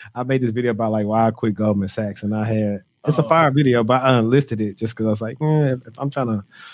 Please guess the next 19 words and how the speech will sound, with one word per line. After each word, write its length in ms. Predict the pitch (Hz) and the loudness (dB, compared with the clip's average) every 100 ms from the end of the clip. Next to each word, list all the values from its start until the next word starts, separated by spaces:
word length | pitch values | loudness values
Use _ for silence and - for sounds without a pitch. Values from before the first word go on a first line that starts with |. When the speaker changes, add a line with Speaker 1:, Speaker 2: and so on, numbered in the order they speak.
| - - - | -20 -20 -2
Speaker 1:
test 240 | 123 120 | 0 2
them 120 | 113 | 2
waters, 540 | 110 120 113 107 104 104 | 4 4 4 2 0 -2
I 100 | 110 | -2
need 160 | 117 107 | 0 2
to 60 | |
unlist 460 | 107 110 107 110 107 | 2 2 4 2 0
that 260 | 85 82 - | -6 -8 -8
so 140 | 101 | -6
they 140 | 95 | -4
can 320 | 98 143 101 123 | 0 2 2 0
Speaker 2:
Yeah. 60 | - _ _ _ | -10 _ _ _
Speaker 1:
go 120 | 110 104 | 0 2
look 240 | 104 101 | 0 -2
at 140 | 87 | -12
it." 140 | - _ | -14 _
But, 140 | - 107 | -4 -2
um, 140 | 107 | 0
Speaker 2:
Yeah. 240 | 135 123 | -2 -4